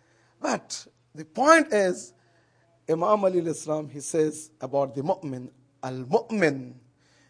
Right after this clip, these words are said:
qimatuhu al-jannah, bala aqallu qimatihi." The, the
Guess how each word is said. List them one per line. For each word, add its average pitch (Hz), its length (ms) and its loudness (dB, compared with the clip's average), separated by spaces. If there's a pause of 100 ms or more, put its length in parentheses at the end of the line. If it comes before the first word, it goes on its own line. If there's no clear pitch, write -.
(180)
qimatuhu 247 880 6
al-jannah, 269 920 8 (1160)
bala 311 500 12
aqallu 320 720 8
qimatihi." 226 560 -6 (1200)
The, 147 260 -2 (540)
the 330 320 -2